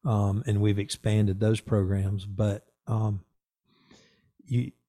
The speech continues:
when you have the types of personalities that we have, um, unfortunately, um, I've told people a million times,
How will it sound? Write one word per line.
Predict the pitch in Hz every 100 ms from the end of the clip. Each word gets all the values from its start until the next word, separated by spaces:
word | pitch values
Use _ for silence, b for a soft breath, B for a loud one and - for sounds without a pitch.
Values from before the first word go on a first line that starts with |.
| _ _ _ -
when | 117 117
you | 107
have | 131 143 147 135
the | 127
types | 123 135 123 -
of | 131
personalities | - 117 113 107 113 110 107 101 101
that | 113
we | 107 110
have, | 90 107 107 95 107 - B B B B B _ _
um, | - - - 104 110 - _ _
unfortunately, | 139 127 - - 170 165 123 107 104 101 101 - _ _ _ _ _ _ _ - _ _
um, | 120 110 107
I've | 127 -
told | 117 107
people | 117 104
a | 101
million | 110 98
times, | - 127 107